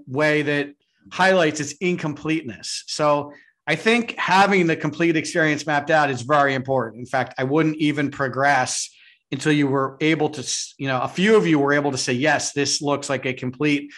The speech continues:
buyer journey and all the touch points are represented here." Um, again, you won't know if you're making any progress, if you've missed some, because that's, it might be all it takes. Like, one bad experience, as we all know, as,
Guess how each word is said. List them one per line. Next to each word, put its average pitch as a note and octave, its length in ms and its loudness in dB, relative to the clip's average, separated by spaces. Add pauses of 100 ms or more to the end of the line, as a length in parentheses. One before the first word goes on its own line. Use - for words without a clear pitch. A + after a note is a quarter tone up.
(180)
buyer D3 300 4
journey C3+ 340 -2
and C3+ 180 -4
all D3+ 260 2
the B2+ 100 -4
touch C3+ 320 -6
points C3 240 -4
are B2+ 60 -2
represented B2+ 640 0
here." A#2+ 320 -2 (400)
Um, B2+ 460 -2 (580)
again, F#3+ 260 4
you D#3 120 4
won't F3 240 4
know E3+ 500 4 (280)
if E3+ 220 -2
you're D#3+ 140 2 (120)
making E3+ 360 2
any D3+ 180 2
progress, F#3 460 2
if E3 180 -4
you've D3+ 180 0
missed D#3+ 360 -2
some, G#2 300 -8
because C#3 260 -4
that's, F#3+ 260 0 (160)
it F3+ 100 -2
might G#3 220 2
be G#3 80 0
all G3+ 160 6
it E3+ 80 2
takes. G3+ 500 -4
Like, C#3+ 160 -2
one F3 260 2
bad F#3+ 200 2
experience, F#3 560 -2
as B2+ 100 -10
we D3 120 -2
all F3+ 160 4
know, F#3 240 4
as, D#3 260 0